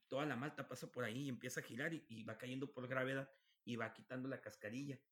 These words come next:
Y aparte, le ponen una brisita muy delicada. Y esa brisita, ese vientecito, mueve, mueve la cascarilla y sale sin cascarilla y luego cae al, al, al molino y ellos te garantizan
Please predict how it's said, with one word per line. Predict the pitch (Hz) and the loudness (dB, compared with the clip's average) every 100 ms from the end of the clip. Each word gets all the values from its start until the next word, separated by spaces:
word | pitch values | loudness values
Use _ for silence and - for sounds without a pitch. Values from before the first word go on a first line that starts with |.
| _ | _
Y | 113 | 0
aparte, | 113 - 180 - 127 - _ - | 0 2 0 -2 -8 -8 _ -10
le | 110 | -8
ponen | 107 113 131 | -4 -4 -2
una | 143 147 | -2 -2
brisita | 123 - - - 110 - 110 | -4 -6 -10 -10 -14 -14 -10
muy | 127 | -6
delicada. | 143 131 - 113 113 107 _ _ _ - - - - - | -6 -6 -6 -4 -4 -6 _ _ _ -20 -20 -18 -18 -12
Y | 117 123 | -4 -2
esa | 127 | 0
brisita, | 139 110 160 - | -2 -2 -6 -8
ese | 127 143 | -6 -2
vientecito, | 139 - 104 185 - 120 - _ _ | -2 -2 -2 -2 -2 -6 -10 _ _
mueve, | - 113 120 131 143 - | -4 0 2 2 0 -2
mueve | 117 123 | -2 0
la | 139 - | 0 -2
cascarilla | 117 - 131 147 139 | -8 -4 -2 -2 -2
y | 120 | -4
sale | - 117 127 | -2 -2 -2
sin | 120 | -4
cascarilla | 107 - 110 143 151 - | -6 -2 0 0 -2 -2
y | 117 | 0
luego | 117 123 - | 2 0 2
cae | 127 131 | 4 4
al, | 120 - _ _ _ | 2 -4 _ _ _
al, | 101 98 95 98 - | -4 -2 -4 -6 -10
al | - | -8
molino | 107 113 151 156 | -2 2 2 2
y | 120 120 | 4 4
ellos | 143 - | 4 2
te | 123 | 2
garantizan | 113 104 - 113 139 | 2 0 -4 -2 -2